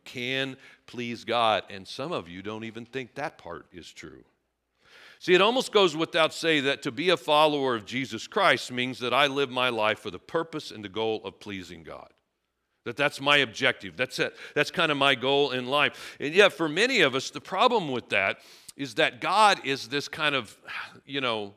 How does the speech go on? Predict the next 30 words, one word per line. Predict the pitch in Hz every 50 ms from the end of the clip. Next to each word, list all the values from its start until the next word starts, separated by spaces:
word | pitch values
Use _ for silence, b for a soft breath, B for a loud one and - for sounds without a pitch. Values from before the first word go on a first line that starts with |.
| _ _ _
vague, | - 107 104 101 98 123 143 151 156 160 156 143
kind | 151 147 147 143 135
of | 120
ethereal | 117 107 - - 143 147 143 135 127 120 113 107
thing | - - 139 139 131 120
up | 117 110 - -
here. | - 202 196 165 135 123
He's | 131 147 165 131 139
important | 139 - - 226 262 262 233 180 139
to | - -
me, | 127 117 113 113 113 113 B B B B B B
but | - 131
I | 220 226
got | 269 240 226 233
people | 220 220 202 208 208 185
right | 190 196 175
here | 160 170 170
in | 160 151
my | 151 160 151
face. | 143 - - 180 175 151 - - - - - - - b b b b b
And | b 139 143 139 135 -
I | - 147
see | - - - 180 185
their | 160 156 156 147
expressions, | 143 - - - - - 160 165 160 - - 143 120 110 104 110
and | 123 127
I | 147 151 151
live | 139 120 120 131 143 170 180 143
with | 135 127 120
them. | - 131 123 117 98